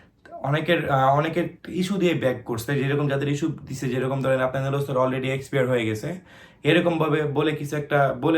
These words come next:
আপনার রিটা-, পাসপোর্টটা ব্যাক দিছেন, তার সাথে এরকম একটা কাগজ দিয়ে দিছে।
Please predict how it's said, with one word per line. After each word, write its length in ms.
আপনার 220
রিটা-, 280
পাসপোর্টটা 440
ব্যাক 120
দিছেন, 240
তার 140
সাথে 160
এরকম 200
একটা 180
কাগজ 220
দিয়ে 180
দিছে। 220